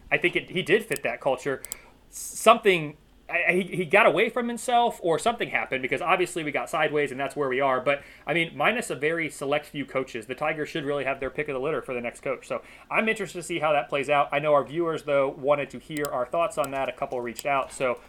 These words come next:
wanted to make sure we hit on that. Um, again, I know we're pushing time here.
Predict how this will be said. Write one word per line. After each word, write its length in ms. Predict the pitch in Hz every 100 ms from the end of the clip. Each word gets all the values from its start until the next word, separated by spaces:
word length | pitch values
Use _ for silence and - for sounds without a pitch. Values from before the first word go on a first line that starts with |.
| -
wanted 200 | 143 156
to 60 | 147
make 120 | 139
sure 200 | - 147
we 100 | 123
hit 160 | 123 147
on 160 | 131 127
that. 280 | 127 127 - - -
Um, 420 | 139 127 117 107 - _ -
again, 340 | 135 151 123 127
I 80 |
know 140 | 143 170
we're 100 | 170
pushing 340 | 185 180 151
time 360 | 135 202 214 185
here. 320 | 196 190